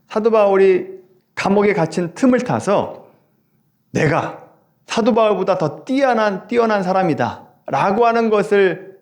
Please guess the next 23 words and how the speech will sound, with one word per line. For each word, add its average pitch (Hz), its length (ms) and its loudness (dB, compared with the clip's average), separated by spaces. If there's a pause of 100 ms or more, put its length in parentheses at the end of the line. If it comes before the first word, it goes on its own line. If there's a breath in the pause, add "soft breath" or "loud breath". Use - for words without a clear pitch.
(140)
드러내려고 151 840 0 (260 loud breath)
열심히 190 640 0
복음 151 340 0
전도하는 127 420 -2
사람들이 113 400 -4
생겼다라고 107 880 -4
하는 117 140 0
겁니다. 95 360 -10 (960)
기이한 165 380 2
현상이 127 340 -2
생긴 139 300 0
거죠. 92 260 -14 (840 soft breath)
또 - 420 0 (300 loud breath)
바울을 220 340 2
지지하는 214 460 0
자들은 147 680 -2
이 165 60 -6
바울의 214 760 2 (300)
위로의 208 420 2
편지를 160 760 -2 (220)
듣고 127 680 0 (280 loud breath)
용기를 208 440 2
얻어서 190 680 -2